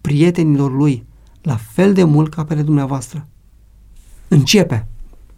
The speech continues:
să le prețuiască. Dar la această vârstă, părerea și valorile părinților sunt cele mai importante pentru copil.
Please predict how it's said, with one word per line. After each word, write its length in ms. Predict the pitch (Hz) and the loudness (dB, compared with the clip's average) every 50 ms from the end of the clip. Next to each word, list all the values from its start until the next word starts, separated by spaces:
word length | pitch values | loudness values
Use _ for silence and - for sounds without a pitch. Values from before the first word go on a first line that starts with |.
| - - - - - - - - - - - - - - - - - _ - - - - - - - | -20 -20 -20 -20 -20 -20 -20 -20 -20 -20 -20 -20 -20 -20 -20 -20 -20 _ -20 -20 -20 -20 -20 -20 -10
să 120 | - - | -4 0
le 100 | 147 139 | 0 0
prețuiască. 680 | 131 139 135 120 - - 135 123 113 - - - 143 - - - - - - - - - - - - - | 0 0 -4 -4 -4 -6 -6 -6 -6 -8 -10 -10 -14 -14 -14 -20 -20 -20 -20 -20 -20 -20 -20 -20 -14 -8
Dar 240 | - 151 185 208 208 | -2 0 2 2 4
la 100 | 202 185 | 2 2
această 360 | 165 156 - 170 170 - 165 | 0 0 0 -2 -2 0 -2
vârstă, 540 | 143 135 151 143 117 - - 139 131 120 - - - - - - - - - - - - - - | 0 0 0 -2 -2 -4 -8 -8 -10 -10 -12 -16 -20 -20 -20 -20 -20 -20 -20 -20 -20 -20 -14 -6
părerea 340 | - 143 123 151 185 202 202 | -4 -2 0 0 2 2 0
și 140 | 180 - 170 | 0 -2 -2
valorile 460 | 135 143 139 147 165 175 160 165 143 | -2 -2 0 0 0 0 0 -2 -4
părinților 440 | 151 - 131 131 147 147 151 165 139 | -2 -4 -4 -2 -2 -2 -2 -2 -2
sunt 160 | 131 139 131 | -2 -4 -4
cele 180 | - - 175 170 | -4 -2 -2 0
mai 140 | 156 151 | 0 0
importante 500 | 151 139 - 139 123 - 151 147 131 - | 0 0 -2 -4 -8 -6 -4 -6 -4 -4
pentru 240 | 147 151 131 113 - | -6 -8 -8 -10 -10
copil. 360 | - 127 - - 139 123 - | -10 -12 -10 -8 -10 -12 -12